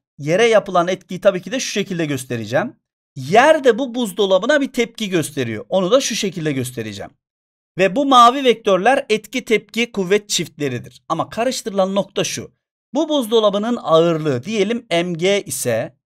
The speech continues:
buradaki bu M G kuvveti ile buradaki bu yukarı doğru olan şu mavi vektör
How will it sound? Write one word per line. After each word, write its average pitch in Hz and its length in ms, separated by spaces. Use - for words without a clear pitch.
buradaki 262 500
bu - 140
M 208 220
G 226 260
kuvveti 185 500
ile 139 500
buradaki 262 480
bu 240 100
yukarı 220 420
doğru 208 220
olan 175 200
şu 233 180
mavi 185 440
vektör 185 520